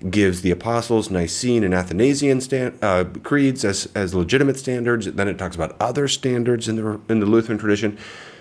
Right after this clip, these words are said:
So, uh, it, by true, it, it really means, uh, necessarily true or infallible, something like that. It's not saying it's the only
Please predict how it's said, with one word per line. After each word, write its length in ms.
So, 680
uh, 360
it, 320
by 180
true, 500
it, 180
it 180
really 280
means, 420
uh, 240
necessarily 720
true 260
or 160
infallible, 580
something 300
like 160
that. 240
It's 100
not 180
saying 180
it's 100
the 100
only 440